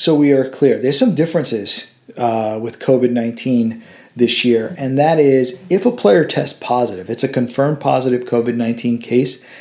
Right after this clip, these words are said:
that's gonna be made public. Okay, so they're gonna,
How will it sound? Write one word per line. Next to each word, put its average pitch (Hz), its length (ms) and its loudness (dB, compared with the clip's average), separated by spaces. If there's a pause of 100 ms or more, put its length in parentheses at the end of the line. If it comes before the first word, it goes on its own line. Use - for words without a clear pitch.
(200)
that's - 260 0
gonna 208 200 0
be 180 140 0
made 160 240 0
public. - 600 -4 (500)
Okay, 127 560 0
so 143 580 2
they're 156 220 2
gonna, 208 340 -2